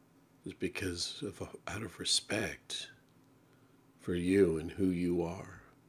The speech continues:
What you've done for us, Lord. And so, Father, we just, I just ask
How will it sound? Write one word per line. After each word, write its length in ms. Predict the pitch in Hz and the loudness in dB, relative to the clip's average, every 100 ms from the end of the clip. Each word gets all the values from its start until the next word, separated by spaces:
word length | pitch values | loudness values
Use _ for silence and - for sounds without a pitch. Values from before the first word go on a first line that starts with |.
| _ _ _ _ _ _ - - - _ _ - - - - - - - - _ _ - - - _ - _ _ _ _ _ _ _ _ _ _ _ - | _ _ _ _ _ _ -20 -20 -20 _ _ -10 -10 -12 -20 -20 -20 -20 -20 _ _ -20 -20 -20 _ -20 _ _ _ _ _ _ _ _ _ _ _ -4
What 260 | 90 87 - | 0 0 0
you've 160 | 80 | -4
done 260 | 80 80 82 | -4 -6 -8
for 180 | - 85 | -10 -14
us, 200 | 92 - | -12 -8
Lord. 240 | 85 92 95 | -6 -6 -6
And 100 | 98 | 0
so, 400 | 104 98 92 85 - | 4 6 4 0 2
Father, 320 | 107 104 95 | 8 10 10
we 120 | 98 | 8
just, 260 | 95 85 104 | 6 0 0
I 80 | |
just 280 | 101 98 - | 2 2 0
ask 440 | 87 85 - - | -2 -4 -6 -8